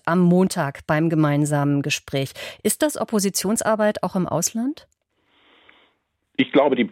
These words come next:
Speaker 2: äh, Außenministerin hat gerade jetzt in den letzten vierundzwanzig Stunden ihre Position verändert. Äh, in der Tat hat sie, äh, am Samstag vor dieser Offensive gewarnt. Gestern hat sie das, äh, auch nach dem Gespräch mit dem palästinensischen Außenminister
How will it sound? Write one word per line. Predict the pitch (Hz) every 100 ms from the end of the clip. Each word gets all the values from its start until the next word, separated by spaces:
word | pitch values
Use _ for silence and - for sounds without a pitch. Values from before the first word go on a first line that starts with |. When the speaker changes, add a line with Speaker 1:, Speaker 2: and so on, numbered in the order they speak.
| _
Speaker 2:
äh, | 98 104
Außenministerin | 101 127 202 131 110 - 104
hat | 101 -
gerade | 107 104
jetzt | 95 90
in | 101
den | 101
letzten | 98 - 101
vierundzwanzig | 123 104 - 101 98
Stunden | - 123 -
ihre | 98 98
Position | 95 98 92 - 92 92
verändert. | - - 127 98 - -
Äh, | 95 87
in | 92
der | 90
Tat | - 87 90 -
hat | 110 -
sie, | 110 104 95 - _ _ _ _ _ - -
äh, |
am | 165 151 - - 90 82
Samstag | 90 110 - 135 127 143 - - - - -
vor | -
dieser | 107 98 101
Offensive | - - 95 92 90
gewarnt. | 85 82 80 82 98 127 - - - - -
Gestern | 104 - 101
hat | 101
sie | -
das, | - - - -
äh, |
auch | 90 - 85
nach | 87
dem | - 104
Gespräch | 90 - 92 85
mit | 95 -
dem | 82
palästinensischen | 85 87 82 90 87 85 85 -
Außenminister | 85 85 - 82 80 - - 90